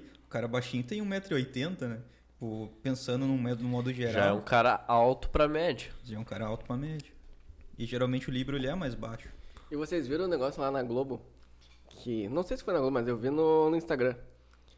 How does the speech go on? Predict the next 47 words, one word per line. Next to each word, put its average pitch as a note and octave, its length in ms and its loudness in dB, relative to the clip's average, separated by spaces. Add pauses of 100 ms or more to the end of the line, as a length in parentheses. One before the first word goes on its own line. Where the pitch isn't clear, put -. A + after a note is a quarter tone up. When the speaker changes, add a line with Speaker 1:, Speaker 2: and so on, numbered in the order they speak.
(160)
Speaker 3:
Que B2+ 260 0
o B2 80 2
cara C3 280 4
foi... B2+ 840 0
o - 60 -10
Brasil A#2 280 2
acho A#2+ 100 -2
que - 40 -12
tava C3 220 2
perdendo. A2 560 0 (880)
E - 80 -10
daí A#2+ 180 2
botaram, C3+ 520 0 (240)
o... - 80 -4
Eles A#2+ 160 -4
tão C#3+ 180 -2
botando C#3+ 240 -2
música D3 240 -2
de C#3+ 80 -8
fundo, F#3 300 -4
né? G#2+ 160 -4 (440)
Quando A2+ 180 -8
tá A2 100 -4
dando A#2 240 -4
a, A2 140 -4 (500)
Speaker 2:
Não A2+ 100 -12
faço A2+ 280 -2
Speaker 3:
quando C3 80 0
os A2 40 6
Speaker 2:
ideia. G#2+ 160 4
Speaker 3:
caras C3 120 4
vão C#3 140 0
sacar, A#2+ 680 2
vão A2+ 180 -4
botar A#2 240 -2
um A#2+ 40 0
negócio. A#2 260 -4 (540)
Daí C3 180 0
botaram C3+ 440 0
o D3 40 -2
Pablo C#3+ 300 2
Vittar C#3+ 440 -2
tocando. C3+ 420 -4 (640)
E E3+ 120 0
daí D#3 260 6
o E3+ 60 2
cara, D#3 300 2